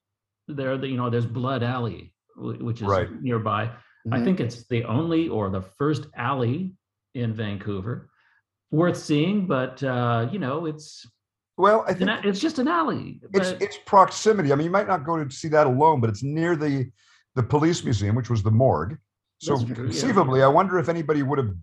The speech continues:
Speaker 2: died being hung in Gaylor's Mews. I was, I would imagine that
Speaker 1: And
Speaker 2: would
Speaker 1: then
Speaker 2: be the
Speaker 1: taken
Speaker 2: way
Speaker 1: to the
Speaker 2: to,
Speaker 1: morgue.
Speaker 2: and then taken over to the morgue, you know, just where the, where you put people. And then the police station's still near there. Uh, gas, so there's about seven or eight things that if you were to grab our book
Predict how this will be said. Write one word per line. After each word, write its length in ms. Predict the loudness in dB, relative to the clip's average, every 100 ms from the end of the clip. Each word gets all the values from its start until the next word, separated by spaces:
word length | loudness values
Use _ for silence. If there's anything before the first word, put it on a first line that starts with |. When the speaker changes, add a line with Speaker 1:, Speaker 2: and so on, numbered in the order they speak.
| 4
Speaker 2:
died 500 | 6 8 6 0 -6
being 240 | -6 -4
hung 300 | -2 -2 0
in 100 | 0
Gaylor's 380 | 0 2 0 0
Mews. 600 | 0 2 0 -2 -10 -18 _ _ _ _
I 40 | 0
was, 180 | 0 0 -2
I 60 |
would 100 | 0
imagine 380 | 2 2 2 2
that 140 | 2 2
Speaker 1:
And 80 |
Speaker 2:
would 80 | 2
Speaker 1:
then 100 | 2
Speaker 2:
be 80 | 2
the 20 |
Speaker 1:
taken 20 |
Speaker 2:
way 60 | 2
Speaker 1:
to 60 | 2
the 60 |
Speaker 2:
to, 40 | 2
Speaker 1:
morgue. 240 | 0 -2 -2
Speaker 2:
and 80 | 2
then 120 | 2
taken 300 | 2 0 2
over 220 | 0 0 0
to 100 | 0
the 120 | 0
morgue, 420 | 4 4 2 -2 -6
you 80 | -2
know, 180 | -2 -2
just 220 | -4 -4
where 120 | -4 -2
the, 60 |
where 140 | 0 0
you 80 | 0
put 240 | -2 -2
people. 360 | -4 -4 -8 -12 _ _ _ _ _
And 120 | -2 0
then 80 | 0
the 60 |
police 300 | 0 0 0
station's 460 | 2 2 2 0 -2 -4
still 260 | -2 2 4
near 320 | 4 2 0
there. 500 | -2 -2 -4 -6 -14 _ _ _ _ -6
Uh, 120 | -2
gas, 320 | 2 2 2 0 -6
so 80 |
there's 180 | -4 -2
about 300 | 2 2 0
seven 420 | -4 2 2 2
or 120 | 2 0
eight 140 | -2 -6
things 300 | -8 -4 -2
that 80 | 0
if 140 | 0
you 100 | -2
were 140 | -4
to 100 | -4
grab 300 | 2 4 6
our 160 | 6 4
book 380 | 2 2 2